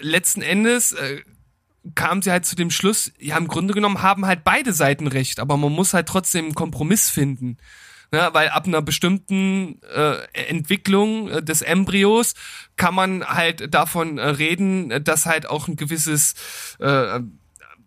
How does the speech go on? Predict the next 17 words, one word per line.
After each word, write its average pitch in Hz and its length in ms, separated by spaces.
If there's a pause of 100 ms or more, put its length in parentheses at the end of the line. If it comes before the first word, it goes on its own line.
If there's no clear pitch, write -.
(240)
ein 147 160
gewisses 151 500
Denken 190 600
im, 165 240
im 151 120
Fötus 180 440
halt 160 160
schon 147 160
da 160 240
ist 247 240
und 160 80
das 151 240
eventuell 156 680
sogar 165 300
schon, 156 320 (380)
ähm, 147 280
auch 139 420